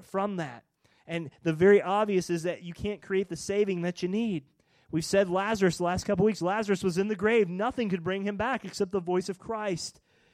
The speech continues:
And nothing can save us from death to life except Jesus himself. And of course, Ezekiel thirty-seven in the dry bones. The only thing that brings dry bones to life is a spirit who gives them life.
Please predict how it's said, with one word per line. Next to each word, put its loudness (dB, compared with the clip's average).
And -6
nothing 0
can -6
save -2
us -6
from -6
death -2
to -4
life 0
except -4
Jesus 0
himself. -12
And -4
of -6
course, 4
Ezekiel 0
thirty-seven 0
in -4
the -4
dry 0
bones. -4
The -6
only 0
thing -4
that -12
brings -6
dry -8
bones -6
to -10
life -6
is -10
a -12
spirit -6
who -6
gives -4
them -10
life. -10